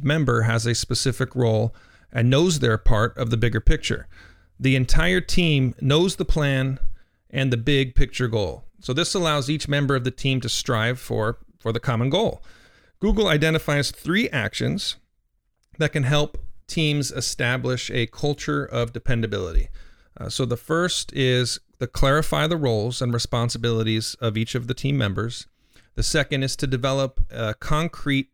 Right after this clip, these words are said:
um, project plans to provide transparency into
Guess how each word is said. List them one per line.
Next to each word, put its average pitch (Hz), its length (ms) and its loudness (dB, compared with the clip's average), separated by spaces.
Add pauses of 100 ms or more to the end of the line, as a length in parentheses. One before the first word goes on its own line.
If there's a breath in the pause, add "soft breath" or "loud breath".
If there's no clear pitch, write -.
(600)
um, 113 240 -4 (260)
project 151 400 -2
plans 95 500 -10
to 120 320 0
provide 123 440 -2
transparency 139 840 0
into 113 320 -6